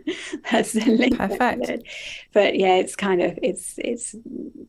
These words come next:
Speaker 1: pretty much anywhere. Um, and yeah, there's a, there's a link as well. The, well, two links. There's a link, uh,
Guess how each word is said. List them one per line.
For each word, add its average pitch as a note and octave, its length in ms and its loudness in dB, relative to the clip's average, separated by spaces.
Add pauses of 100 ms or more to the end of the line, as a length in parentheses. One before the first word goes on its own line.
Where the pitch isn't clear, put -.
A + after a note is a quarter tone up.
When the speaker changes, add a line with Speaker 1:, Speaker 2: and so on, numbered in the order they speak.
(100)
Speaker 1:
pretty F3 220 0
much - 360 -2
anywhere. E3 720 -4 (220)
Um, E3+ 420 -14 (300)
and E3 380 -8 (300)
yeah, F3+ 200 0
there's G3+ 340 4
a, G3+ 200 4
there's B3+ 300 4
a B3+ 60 4
link G#3+ 380 4
as G3 180 -4
well. F#3+ 400 2 (360)
The, G3+ 320 4 (280)
well, - 480 -4
two G3 240 4
links. F#3+ 380 4
There's F#3+ 240 2
a F#3+ 40 2
link, G3 380 4 (300)
uh, F3+ 220 0